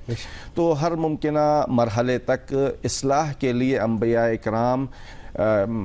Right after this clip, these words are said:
Speaker 2: اقدام کرنا چاہتے ہیں،
Speaker 1: جی۔
Speaker 2: اور اسی کے لیے اللہ نے ان کو بھیجا ہے۔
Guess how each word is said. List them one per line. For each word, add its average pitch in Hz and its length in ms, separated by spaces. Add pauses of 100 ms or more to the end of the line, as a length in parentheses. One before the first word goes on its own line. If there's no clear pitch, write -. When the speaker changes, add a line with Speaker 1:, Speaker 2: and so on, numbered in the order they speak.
(520)
Speaker 2:
اقدام 127 440
کرنا 120 280
چاہتے 104 400
ہیں، 117 280
Speaker 1:
جی۔ 117 80
Speaker 2:
اور 120 280
اسی 151 340
کے 123 140
لیے 104 300
اللہ 101 340
نے 104 100
ان 110 120
کو 127 120
بھیجا 123 360
ہے۔ 85 120